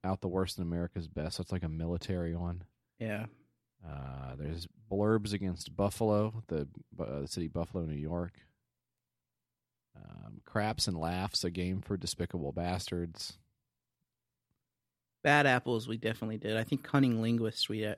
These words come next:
Speaker 2: definitely did. We've probably done, like, a, a majority <laughs> of these.
Speaker 1: Well, they keep
Speaker 2: All right, let's
Speaker 1: going.
Speaker 2: put down a fatwa against card games. Cards Against Humanity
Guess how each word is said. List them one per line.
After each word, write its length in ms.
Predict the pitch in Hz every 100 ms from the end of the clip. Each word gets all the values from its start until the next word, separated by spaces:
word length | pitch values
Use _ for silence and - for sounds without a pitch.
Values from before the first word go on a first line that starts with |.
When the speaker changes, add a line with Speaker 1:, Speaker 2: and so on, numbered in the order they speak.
| -
Speaker 2:
definitely 340 | 107 110 107 101
did. 280 | 104 101 - _ _ _ _ _ _
We've 80 | 143
probably 180 | 170 170
done, 160 | 151 143
like, 140 | 123
a, 80 | 113 -
a 340 | 101 107 104 107
majority 480 | 110 117 113 113 214 - -
<laughs> 220 | _ -
of 140 | 131
these. 420 | 143 135 131 - - _ _ _ -
Speaker 1:
Well, 140 | 104
they 100 | 117
keep 160 | 113 175
Speaker 2:
All 40 | 160
right, 120 | 143
let's 140 | 190
Speaker 1:
going. 40 | 151
Speaker 2:
put 80 | 247
down 160 | 220
a 40 | 170
fatwa 720 | - 160 135 - 120 117 -
against 460 | 123 117 117 -
card 280 | - 135 123
games. 560 | 120 110 104 - - - _ -
Cards 180 | 135 131
Against 280 | 131 117 123
Humanity 560 | 113 107 107 - 131